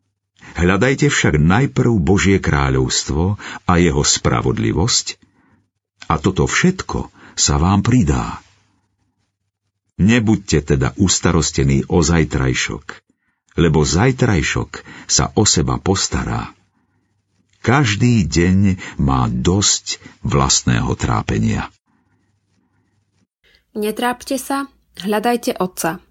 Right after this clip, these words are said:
Speaker 2: Možno poznáte ten príbeh o malom chlapcovi, ktorý chcel posunúť obrovský mamin kvetináč. Zavadzal mu v hre a tak sa snažil, fučal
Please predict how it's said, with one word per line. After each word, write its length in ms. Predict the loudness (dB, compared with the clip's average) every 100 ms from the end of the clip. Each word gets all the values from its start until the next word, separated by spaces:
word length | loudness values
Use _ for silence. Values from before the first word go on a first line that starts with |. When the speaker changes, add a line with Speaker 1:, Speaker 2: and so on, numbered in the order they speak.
| _ _ _ _ _ -2
Speaker 2:
Možno 320 | 0 2 2
poznáte 560 | 0 2 0 2 0
ten 160 | 0 0
príbeh 480 | 0 0 0 -2 -2
o 40 | 0
malom 260 | 2 2 0
chlapcovi, 720 | -2 -4 -4 -4 -2 -2 -6 -12 -20 -20 -20 -20 _
ktorý 320 | -4 0 0 -2
chcel 240 | 0 0
posunúť 640 | 2 -2 0 0 0 -2 -2
obrovský 480 | 0 0 -2 0 2
mamin 400 | 2 2 0 -2
kvetináč. 880 | -4 -6 -6 -10 -12 -12 -12 -12 _ _ _ -4
Zavadzal 560 | 0 2 0 0 0
mu 160 | -2 -6
v 80 | -6
hre 320 | -2 0 0 -2
a 80 | -4
tak 160 | -4 -4
sa 160 | -4
snažil, 720 | -6 -4 0 0 0 0 -2 -2
fučal 640 | -2 -2 0 2 2 0